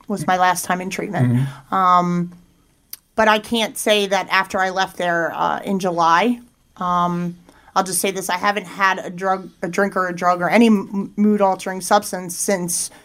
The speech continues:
Speaker 1: July twenty-ninth of two thousand fifteen. But I, I, my sobriety date is actually eleven eleven two thousand fifteen. Um, what actually happened is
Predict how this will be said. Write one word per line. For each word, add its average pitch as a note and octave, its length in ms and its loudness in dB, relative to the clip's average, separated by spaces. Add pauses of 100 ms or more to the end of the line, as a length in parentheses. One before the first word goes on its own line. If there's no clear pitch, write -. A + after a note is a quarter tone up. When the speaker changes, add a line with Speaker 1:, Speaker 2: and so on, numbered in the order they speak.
Speaker 1:
July F#3+ 380 2
twenty-ninth F3+ 680 -6
of - 260 -6
two E3+ 120 -10
thousand E3 300 -2
fifteen. F3+ 680 0 (560)
But G3 320 0
I, D3+ 100 -12 (300)
I, G#3+ 280 -4
my G3+ 220 4
sobriety G3+ 500 0
date F#3+ 200 -6
is F3 140 -10
actually F3 320 -6
eleven F#3+ 460 0
eleven F#3+ 380 0
two F#3 140 -14
thousand E3 280 -4
fifteen. - 400 -12 (400)
Um, F3 460 -6
what F#3+ 240 0
actually G3 360 0
happened G3 360 0
is F#3+ 280 -6